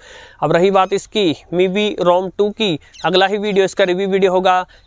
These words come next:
इसके बारे में अनेक रिव्यूअर्स बहुत पॉजिटिव बोलते हैं और कहीं-कहीं हमने Amazon पर भी या YouTube पर भी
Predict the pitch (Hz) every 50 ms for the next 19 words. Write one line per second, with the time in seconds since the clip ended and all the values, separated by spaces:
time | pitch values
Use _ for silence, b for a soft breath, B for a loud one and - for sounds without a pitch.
0 | b 175 - - 226 208 196 190 196 208 202 202 202 202 202 196 - 185 190 190
1 | 190 202 202 - 185 185 180 185 180 185 190 170 - - 165 160 165 180 180 -
2 | - - 165 156 151 156 165 175 175 180 180 175 170 170 - 180 156 170 175 175
3 | 175 175 175 165 b b b b b b 175 175 175 170 175 170 170 - - 185
4 | 190 214 208 214 196 185 185 175 160 165 165 175 175 175 - 170 170 170 170 165
5 | 185 185 185 190 175 185 175 175 160 160 165 170 175 170 170 170 170 170 165 165
6 | 170 165 165 - 170 175 175 - 175 170 165 160 160 160 160 160